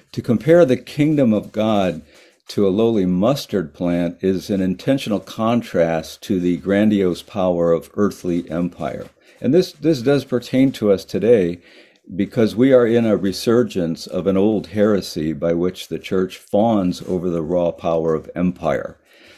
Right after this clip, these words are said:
Uh, in days of yore, of course, it was the Roman Empire,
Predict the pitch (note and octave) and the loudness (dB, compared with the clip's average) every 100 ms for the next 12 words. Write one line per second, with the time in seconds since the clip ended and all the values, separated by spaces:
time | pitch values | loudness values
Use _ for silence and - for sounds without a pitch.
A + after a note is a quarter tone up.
0 | _ - D2+ C#2+ C#2 F2 F2+ G2 F#2 F2 | _ -12 -8 -8 -6 -4 0 0 0 -2
1 | E2 F#2+ G#2 G2 - G#2+ G#2 E2 D#2 - | -4 0 2 0 0 -2 -2 -6 -8 -4
2 | D#2+ D2 - _ _ _ _ F#2 A2 A#2+ | -4 -4 -10 _ _ _ _ 0 4 4
3 | B2 B2 A2+ B2 A2+ A2 G#2+ G#2 G#2 | 4 2 -2 -4 -2 0 0 0 -2